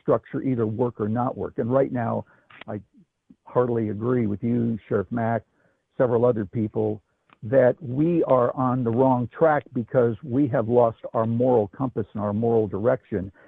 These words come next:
And those people are now occupying the government. And so, so it, it gives the government a bad name. And we, we, it's really, it's a dichotomy. We want to look to government as a s-, source of leadership, yet we don't trust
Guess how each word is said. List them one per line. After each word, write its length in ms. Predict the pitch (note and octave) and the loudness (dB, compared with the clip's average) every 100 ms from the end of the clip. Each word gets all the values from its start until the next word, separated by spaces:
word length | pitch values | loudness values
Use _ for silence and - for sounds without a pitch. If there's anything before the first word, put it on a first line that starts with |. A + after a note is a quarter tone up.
| - | -8
And 140 | B2 A#2+ | -4 2
those 180 | D3+ F3+ | 2 2
people 300 | D#3+ C3+ A#2 A#2 | -2 0 0 0
are 80 | |
now 260 | A#2+ A#2+ - | 0 -2 -4
occupying 680 | - E3+ - B2+ - A2 G#2 | -2 -2 -2 -6 -4 -4 -2
the 80 | G#2 | -4
government. 520 | G2 A2 G#2 A#2 A2+ _ _ _ _ | 0 -2 0 -4 -6 _ _ _ _
And 340 | B2 - - D3 - | -8 -6 -10 -16 -16
so, 140 | E3 - | -16 -4
so 320 | F#3+ D#3+ D3+ - _ - | 0 0 -2 -12 _ -2
it, 160 | D#3+ - _ - | -2 -2 _ -2
it 200 | D#3 - | -2 0
gives 200 | C4 B3+ - | -2 -2 -6
the 80 | B2+ | 0
government 540 | F#3 A3 D3+ C3 C3 | 2 2 0 -2 -2
a 60 | A#2+ | -2
bad 420 | G#2 D#3 C#3 A#2 | 2 4 4 2
name. 580 | C3+ E3+ F#3+ B2 A2 A#2+ D3 | -2 0 0 0 0 -2 -2
And 220 | C#3 C#3+ | -2 -2
we, 320 | D#3+ E3+ C#3+ - | -2 -4 -4 -10
we, 400 | E3 D#3+ D#3+ C#3 - _ _ _ _ _ _ - - | -6 -4 -2 -6 -10 _ _ _ _ _ _ -12 -8
it's 420 | F3 F3+ F#3 - | -6 -4 -6 -4
really, 320 | D4 A#3+ C3+ - | 2 4 4 2
it's 140 | C3 | -2
a 60 | D3 | 0
dichotomy. 680 | C#3 D3+ - F3+ A#2+ F#2 - _ _ _ - | 2 0 0 0 0 -4 -10 _ _ _ 0
We 180 | F#3 | 4
want 340 | D#3+ F#3+ B3 - | 6 6 4 2
to 60 | E3 | 4
look 220 | F3 - | 4 2
to 60 | C3 | 0
government 540 | D#3 D3 C#3+ C3 C3 - | 2 2 0 -4 -4 -4
as 100 | C3 | -4
a 40 | B2 | -6
s-, 340 | - B2 D3 - | -10 -20 -12 0
source 180 | D3 - | 2 2
of 120 | A#2+ | 0
leadership, 520 | C#3+ D#3 D3 - B2+ - | 2 2 0 2 0 2
yet 180 | D3+ D3 | 0 2
we 100 | C3+ | 0
don't 200 | C3+ - | 0 0
trust 260 | E3 E3 | -2 -2